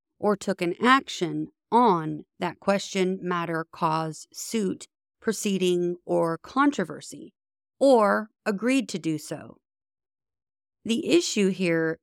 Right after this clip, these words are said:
is whether arranging a meeting, contacting another official,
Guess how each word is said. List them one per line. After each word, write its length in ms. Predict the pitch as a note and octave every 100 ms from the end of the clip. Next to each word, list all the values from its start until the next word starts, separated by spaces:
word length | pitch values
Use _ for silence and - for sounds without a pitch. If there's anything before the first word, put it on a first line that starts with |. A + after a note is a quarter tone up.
| _
is 180 | G#3+ G3
whether 480 | G3+ G3 F#3+ F#3+ -
arranging 580 | G3 F#3+ A3 B3+ C#4+ C#4+
a 80 |
meeting, 640 | C4+ G3 E3+ E3 D#3+ E3+ F#3+ _ _ _
contacting 720 | A#3 A#3 B3 A#3 - - G3+
another 320 | F#3+ F#3 F3+
official, 720 | E3+ D#3+ A#3+ A3 F3 D#3 D#3